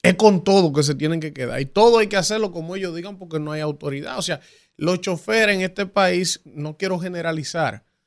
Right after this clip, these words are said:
pero los que tienen ese tipo de prácticas, evidentemente que están por encima del bien y del mal. Entonces, ahí es que yo me pregunto,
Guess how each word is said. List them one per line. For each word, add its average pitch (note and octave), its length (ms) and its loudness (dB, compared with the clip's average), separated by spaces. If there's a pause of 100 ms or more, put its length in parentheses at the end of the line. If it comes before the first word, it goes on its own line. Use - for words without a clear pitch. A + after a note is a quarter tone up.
(300)
pero D#3 180 2
los D#3+ 220 0
que D3+ 100 -8
tienen E3+ 300 -4
ese G#3 200 -4
tipo G3 300 -10
de G#3+ 120 -6
prácticas, G#3 600 -2
evidentemente F3+ 920 -2
que F3+ 80 -10
están D#3+ 280 -2
por D#3 160 -4
encima D3+ 400 -6
del C#3 140 -8
bien C#3 200 -10
y C#3 40 -10
del B2+ 180 -8
mal. G3 360 -6 (1400)
Entonces, F#3+ 500 0
ahí E3 300 6
es G#3+ 100 4
que G3 160 -2
yo G3 140 -4
me G3 140 -4
pregunto, F#3 720 -2